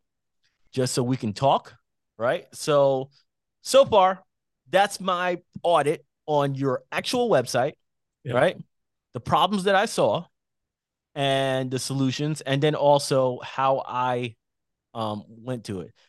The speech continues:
Speaker 1: Now, what did you get from that? What are the things that you felt was, like, the strongest points I was giving you, and also the ones that you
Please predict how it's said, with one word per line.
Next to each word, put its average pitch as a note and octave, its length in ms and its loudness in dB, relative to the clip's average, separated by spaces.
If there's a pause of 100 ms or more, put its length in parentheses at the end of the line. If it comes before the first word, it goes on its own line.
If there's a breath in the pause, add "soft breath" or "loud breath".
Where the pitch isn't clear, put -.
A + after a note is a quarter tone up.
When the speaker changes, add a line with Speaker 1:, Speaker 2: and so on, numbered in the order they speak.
(140)
Speaker 1:
Now, C3 200 -4
what A#2 420 -2
did F3 200 -6
you C#3 300 -4
get A#2+ 260 -8
from F#2 180 -8
that? D#2+ 180 -12
What D#3 140 2
are G#3+ 40 0
the G3 120 -4
things E3+ 260 -4
that C#3 100 -10
you C#3 260 -10
felt A#2+ 360 -4
was, A2 280 -6
like, G#2 180 -8
the F#2+ 80 -18
strongest C#3+ 480 -8
points C3+ 260 -8
I B2+ 40 -2
was A#2+ 120 -4
giving A#2+ 260 -8
you, A#2 140 -6
and A2 120 -6
also A#2 280 -4
the A2 60 -6
ones A2+ 280 -8
that A2 100 -12
you G#2 140 -12